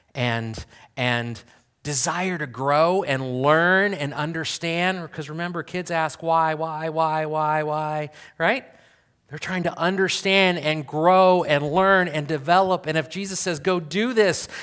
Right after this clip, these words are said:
yes, let's go do this. And if Jesus says, "Let's try that," okay, let's try that. His disciples are identified by people who are willing to go where he, he went,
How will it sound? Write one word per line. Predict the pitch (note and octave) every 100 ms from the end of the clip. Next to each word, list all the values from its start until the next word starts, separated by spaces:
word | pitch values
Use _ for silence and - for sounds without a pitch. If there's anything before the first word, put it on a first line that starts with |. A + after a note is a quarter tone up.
| -
yes, | C3+ C3 C#3 D3 D#3+ E3 E3+ -
let's | F3+ E3
go | G#3+ G3
do | E3+ B3+
this. | F#3+ C3+ E3
And | D#3
if |
Jesus | D3+ G#3+ G3+
says, | - F#3
"Let's | F#3 -
try | - A#3 C4
that," | E4 -
okay, | - F#4+
let's | C#4+ C#4 -
try | - A#3 A#3+ C4 D#4
that. | E4 F#4 - - - -
His | A3 F#3+
disciples | A3+ - C4+ D#4 C4+ G3
are | G3+
identified | E3+ G#3+ C4 - F#3+ D#3+
by | D#3 D3+
people | - B3+ D4 G#3
who | G#3
are | F3
willing | E3+ A3+ A3+
to | F3
go | C#3 D#3+ G3
where | G#3 D3
he, | F3+ D#3+ _ _
he | F3 D#3+
went, | C3+ F#2+ -